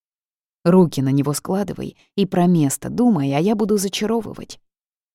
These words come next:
Пока мы с путеводным котелком возились, на улице подозрительно зашумело,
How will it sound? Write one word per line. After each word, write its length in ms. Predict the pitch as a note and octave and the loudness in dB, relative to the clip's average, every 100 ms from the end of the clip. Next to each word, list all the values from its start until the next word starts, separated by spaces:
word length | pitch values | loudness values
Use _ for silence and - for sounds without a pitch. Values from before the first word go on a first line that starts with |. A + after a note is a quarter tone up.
| _ | _
Пока 280 | - D3+ C4+ | -4 0 4
мы 120 | B3+ | 4
с 80 | A3 | 2
путеводным 640 | - E3+ D3+ D#3+ G#3+ E3+ D3+ | 0 -2 0 -2 0 0 -2
котелком 600 | D3 - C#3+ - G#3 C#3 | -4 -6 -6 -2 -2 -2
возились, 580 | C#3 E3+ B3+ A#3 F#3 - | -4 -4 -6 -6 -6 -6
на 140 | F3+ | -4
улице 400 | B3 A#3 - G#3+ | -2 -4 -6 -8
подозрительно 760 | - C#3+ D#3+ G3 B3+ A3+ G#3 G3+ | -6 -4 -4 -4 -6 -4 -4 -2
зашумело, 720 | F#3+ - G2 G2 F#2 A2+ | -4 -6 -4 -4 -4 -8